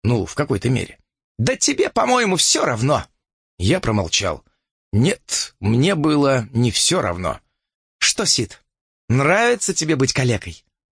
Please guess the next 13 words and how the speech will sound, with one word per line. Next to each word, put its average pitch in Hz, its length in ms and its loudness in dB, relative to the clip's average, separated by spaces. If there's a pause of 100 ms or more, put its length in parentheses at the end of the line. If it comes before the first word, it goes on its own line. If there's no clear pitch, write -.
(240)
"Нравится, 95 800 -2
Господи 95 580 0
Иисусе!" - 580 -2 (880)
Она 151 220 0
направилась 147 520 2
к 101 80 -8
двери. 82 400 -4 (200)
Я 131 200 0
остался 156 500 0
стоять, 127 460 0
глядя 110 360 0
на 107 80 0
зарядку. 82 540 -4